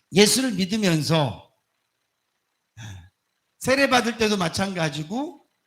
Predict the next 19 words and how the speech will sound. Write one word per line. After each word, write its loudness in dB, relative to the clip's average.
뭐 -4
또 -2
뭐 2
행사 2
있을 0
때마다 2
우리가 2
소요리 2
문답, -2
대요리 6
문답 2
하거든요. 2
거기에 4
나오는 2
첫 2
번째가 4
인간이 0
존재하는 2
이유는 2